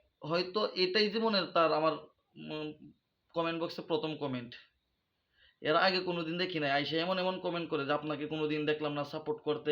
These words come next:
আপনি শুধু মানুষ থেকে ভালোবাসা নেন, ভালোবাসা আপনি দেন না, আপনি ভালোবাসা, আপনি হুজুর মানুষ, আপনি কেন মানুষকে মিথ্যা কথা বলেন?" আসলে এই ধরনের কমেন্ট কিছু মানুষ করে। তো এগুলো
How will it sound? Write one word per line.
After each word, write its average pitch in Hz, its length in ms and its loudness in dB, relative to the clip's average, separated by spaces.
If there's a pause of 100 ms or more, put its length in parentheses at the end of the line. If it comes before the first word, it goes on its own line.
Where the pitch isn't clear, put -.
আপনি 151 280 -6
শুধু 151 160 -2
মানুষ 147 240 -2
থেকে 151 160 -4
ভালোবাসা 143 460 -2
নেন, 151 220 -2 (400)
ভালোবাসা 151 500 2 (420)
আপনি 147 240 -4
দেন 147 200 2
না, 151 180 2 (120)
আপনি 143 180 -8
ভালোবাসা, 151 460 2 (300)
আপনি 156 220 0
হুজুর 165 300 2
মানুষ, 151 320 2 (120)
আপনি 156 260 -2
কেন 156 220 0
মানুষকে 156 300 -2
মিথ্যা 151 220 -4
কথা 147 180 -2
বলেন?" 151 260 -2 (1700)
আসলে 147 280 0
এই 170 120 2
ধরনের 175 320 2
কমেন্ট 170 420 0
কিছু 160 200 -4
মানুষ 156 280 -2
করে। 147 260 2 (580)
তো 139 100 -2 (380)
এগুলো 180 360 0